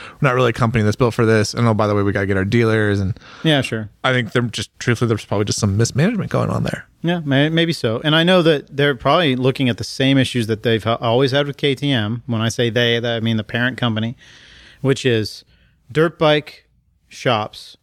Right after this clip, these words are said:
Speaker 2: trying to sell street bikes and being woefully un-, inadequate at it, right? So for these bikes, I don't think it's as far of a stretch. I think a five oh one or a seven oh one street bike,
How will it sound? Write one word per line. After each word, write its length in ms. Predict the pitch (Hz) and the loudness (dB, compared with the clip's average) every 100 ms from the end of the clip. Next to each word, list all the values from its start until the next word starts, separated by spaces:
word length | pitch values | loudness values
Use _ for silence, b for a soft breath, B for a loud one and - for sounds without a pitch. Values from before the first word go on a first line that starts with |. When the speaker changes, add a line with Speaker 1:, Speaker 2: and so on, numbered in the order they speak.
| _ - | _ -12
Speaker 2:
trying 380 | - 131 127 | -2 0 2
to 40 | 123 | 0
sell 320 | - 117 107 | 0 0 0
street 460 | - - 113 104 - | -4 -8 -4 -4 -2
bikes 460 | 107 - - - _ | -4 -4 -10 -20 _
and 420 | 139 117 107 113 | 0 2 0 0
being 540 | 143 120 107 113 113 110 | -2 0 0 -4 -6 2
woefully 680 | 143 143 110 - 107 101 120 | 2 2 -2 -8 -6 -8 -4
un-, 200 | 120 135 | -4 -2
inadequate 500 | 120 107 104 - 107 | -2 -2 -4 -8 -8
at 160 | 110 | -10
it, 120 | 113 - | -12 -8
right? 280 | 110 104 - _ _ _ _ _ _ _ - - | -8 -8 -12 _ _ _ _ _ _ _ -20 -6
So 420 | 147 123 113 98 B B B B _ | 0 2 2 -2 B B B B _
for 160 | - 120 | -8 -2
these 240 | 127 185 | 0 0
bikes, 480 | 98 104 101 - - _ _ | 0 -2 -4 -10 -20 _ _
I 120 | 165 | -2
don't 200 | 262 247 | -2 -2
think 220 | - 127 113 | -4 -8 -8
it's 180 | - | -14
as 100 | 104 | -16
far 320 | - - 123 113 | -10 0 2 0
of 100 | 95 | -4
a 60 | |
stretch. 800 | - - 135 113 - - - - _ _ _ _ - | -14 -6 -4 -4 -6 -16 -18 -20 _ _ _ _ -4
I 100 | 131 | -2
think 240 | - 131 107 | 0 -2 -2
a 80 | |
five 380 | 92 - 135 147 | -10 -2 0 2
oh 120 | 139 | 2
one 220 | 123 123 120 | 2 2 2
or 100 | 101 | 0
a 40 | |
seven 340 | - 135 131 | 0 0 2
oh 140 | 131 120 | 2 4
one 460 | 113 113 110 107 - | 4 2 2 -2 -4
street 420 | - - 165 - | -8 -2 -2 0
bike, 380 | 107 101 - | -2 -2 -8